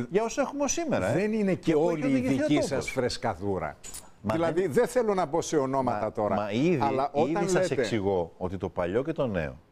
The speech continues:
Speaker 1: δεν έχει να κάνει με την
Speaker 2: Διαπερνά
Speaker 1: ηλικία.
Speaker 2: τα κόμματα,
Speaker 1: Δεν έχει να
Speaker 2: το
Speaker 1: κάνει με
Speaker 2: παλιό
Speaker 1: την
Speaker 2: και το νέο.
Speaker 1: ηλικία. Δεν έχει να κάνει με το αν έχεις μουστάκι, καράφλα ή <laughs> μαλλιά μακριά. Θα μπορούσε η Νέα Δημοκρατία να έχει ένα νέο παιδί. Και ενδεχομένως να το κάνει και αύριο για να επιβιώσει, να βάλει ένα νέο άνθρωπο.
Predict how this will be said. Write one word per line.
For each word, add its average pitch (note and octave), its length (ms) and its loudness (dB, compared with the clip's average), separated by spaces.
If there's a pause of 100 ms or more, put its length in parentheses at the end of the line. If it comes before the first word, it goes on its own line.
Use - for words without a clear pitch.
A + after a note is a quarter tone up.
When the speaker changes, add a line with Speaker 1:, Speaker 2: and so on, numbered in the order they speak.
(160)
Speaker 1:
δεν A#3+ 200 -2
έχει B3 180 -4
να E3+ 120 -2
κάνει G2 440 -2 (140)
με A2+ 100 -2
την D3 100 -6
Speaker 2:
Διαπερνά E3 400 0
Speaker 1:
ηλικία. B3 300 0
Speaker 2:
τα C#3+ 100 -2
κόμματα, A2+ 280 0 (120)
Speaker 1:
Δεν A#3 40 -8
έχει C4 140 -2
να A#2+ 80 0
Speaker 2:
το A2 60 0
Speaker 1:
κάνει A2+ 200 2
με G#2+ 60 -2
Speaker 2:
παλιό G#2 100 -4
Speaker 1:
την A#2 160 -2
Speaker 2:
και G2 60 0
το F2+ 100 0
νέο. F2 100 -6
Speaker 1:
ηλικία. D2+ 280 -2 (220)
Δεν A#3 140 0
έχει B3+ 140 -4
να A3 100 0
κάνει D#3+ 220 0
με C#3+ 100 -2
το B2+ 80 -2
αν A#2+ 100 -2
έχεις A2 220 -2
μουστάκι, G#2 600 0
καράφλα F#2 680 0
ή F2 380 0
<laughs> C3+ 160 -4
μαλλιά A2 320 -2
μακριά. E2 460 -2 (180)
Θα E3 100 -2
μπορούσε F#3+ 320 -2
η A#3 40 -6
Νέα A3+ 120 0
Δημοκρατία F#3+ 320 0
να G#3 80 -2
έχει F#3 80 -4
ένα G3 120 -4
νέο F#3 180 -2
παιδί. D#3+ 360 -2 (380)
Και - 80 -6
ενδεχομένως A2+ 380 0
να E3 60 -2
το D3 100 -2
κάνει E3+ 280 0
και F2 140 -2
αύριο D2 260 -4
για D#2+ 140 0
να E2 200 -4
επιβιώσει, E2+ 580 -4 (320)
να E2+ 120 -4
βάλει G2 160 0
ένα A2 80 -2
νέο F3 220 2
άνθρωπο. D#2+ 440 -6